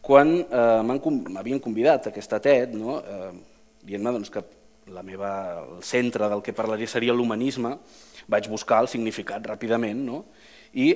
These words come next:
el primer que em sortia era Moviment de renovació dels estudis clàssics que arrelant la literatura italiana. Dic, «Aquest no crec que sigui pel que m'han convidat.» El segon, Conjunt de doctrines i actituds pròpies dels humanistes del Renaixement. Dic, «Cony, tan antic no soc.»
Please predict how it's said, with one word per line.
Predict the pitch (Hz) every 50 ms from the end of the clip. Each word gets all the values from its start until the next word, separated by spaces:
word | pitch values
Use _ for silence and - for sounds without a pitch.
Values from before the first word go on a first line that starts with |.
| -
el | - 160 160 147
primer | 127 127 127 131 143 139
que | 165 151
em | 135
sortia | - 147 131 - 131 131 143 135
era | 123 127 127 139 143
Moviment | 135 123 120 117 113 127 143 151 151 151
de | 147
renovació | 143 143 139 135 135 131 - - 147 151 143
dels | 143 139 - 127
estudis | - - - 143 143 143 135 139
clàssics | - - 131 131 135 135 - 143 135 - -
que | - 131
arrelant | 123 123 120 120 135 143 143
la | 139 135
literatura | 131 135 131 - 131 131 123 - 143 143 143 135
italiana. | 135 - 139 131 131 139 139 139 139 143 120
Dic, | 117 110 - - -
«Aquest | - - 107 110
no | 117 120 113 107 - _
crec | - 110 117 113 -
que | 107 101
sigui | - - 113 104 123 - - - - - - - - _ -
pel | 110 107
que | - 107
m'han | 98 101 101 -
convidat.» | 110 107 104 104 98 90 85 - - - - - _ _ - - - - - - - -
El | 127 127 -
segon, | 143 135 151 175 180 180 196 226 233 - - - - - - - -
Conjunt | 131 131 135 131 151 170 196 185
de | 180 170
doctrines | 160 143 - - 156 165 165 165 165 160 -
i | 147
actituds | 131 - - 131 135 151 151 -
pròpies | - - 147 156 151 151 151 139
dels | 131 135 127 135
humanistes | 135 127 131 139 139 135 - 151 139 139
del | 139 135 131 120
Renaixement. | 123 127 127 127 123 - - 127 127 131 139 135
Dic, | 127 - -
«Cony, | 110 110 120 120
tan | 113 107 113
antic | 113 113 - 117 113 120
no | 123 120
soc.» | - - 127 - -